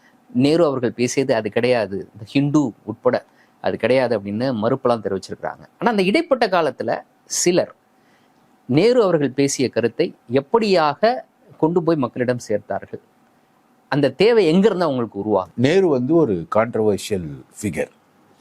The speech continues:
Speaker 2: ஆஹ், அவர் வந்து ஒரு பெரிய ஆளு அப்படின்றத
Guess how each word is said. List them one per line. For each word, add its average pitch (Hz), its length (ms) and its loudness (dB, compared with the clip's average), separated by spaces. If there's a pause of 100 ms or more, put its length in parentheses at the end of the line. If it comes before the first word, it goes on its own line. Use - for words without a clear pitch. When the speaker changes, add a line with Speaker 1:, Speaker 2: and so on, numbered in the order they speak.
(680)
Speaker 2:
ஆஹ், 95 440 2
அவர் 98 260 0
வந்து 101 920 0 (400)
ஒரு 98 600 -2 (420)
பெரிய 120 460 2
ஆளு 101 380 -2
அப்படின்றத 95 640 -8